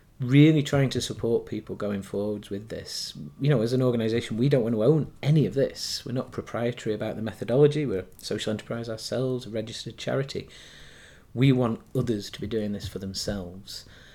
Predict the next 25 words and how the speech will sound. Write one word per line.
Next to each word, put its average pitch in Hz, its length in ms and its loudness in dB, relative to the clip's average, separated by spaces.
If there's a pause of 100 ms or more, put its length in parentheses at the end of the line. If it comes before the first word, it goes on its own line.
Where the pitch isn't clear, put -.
(220)
So, 123 320 4
you 131 100 -2
know, 117 240 -2 (840)
make 101 240 -2
no 104 220 0
sort 107 220 -4
of, 110 200 -2
uh, 104 160 -2 (380)
not 104 140 0
embarrassed 120 500 4
to 117 80 -4
say, 120 260 2
have 117 160 2
a 117 40 0
look 117 160 -4
at 117 60 -2
our 113 120 0
website, 113 540 0 (180)
see - 300 0
what 113 160 2
resources 110 480 -2
we 110 140 -2
have 117 260 -4
on 113 140 -2
there, 95 280 -8